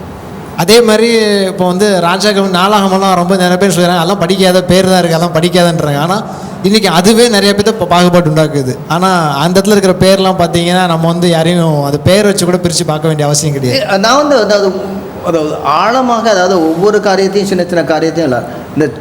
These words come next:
Speaker 2: சிறிய சிறிய காரியங்கள்லாம் ஒட்டுமொத்தமாக
Speaker 1: மொத்தமா.
Speaker 2: எப்படி வருது?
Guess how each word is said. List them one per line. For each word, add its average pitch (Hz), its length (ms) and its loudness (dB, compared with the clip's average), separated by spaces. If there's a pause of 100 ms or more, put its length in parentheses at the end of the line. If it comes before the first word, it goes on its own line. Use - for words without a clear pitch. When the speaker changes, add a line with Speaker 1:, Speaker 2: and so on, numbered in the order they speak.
(220)
Speaker 2:
சிறிய 311 380 2
சிறிய 277 360 0
காரியங்கள்லாம் 214 760 0
ஒட்டுமொத்தமாக 359 540 0
Speaker 1:
மொத்தமா. 262 500 2
Speaker 2:
எப்படி 233 300 2
வருது? 202 380 2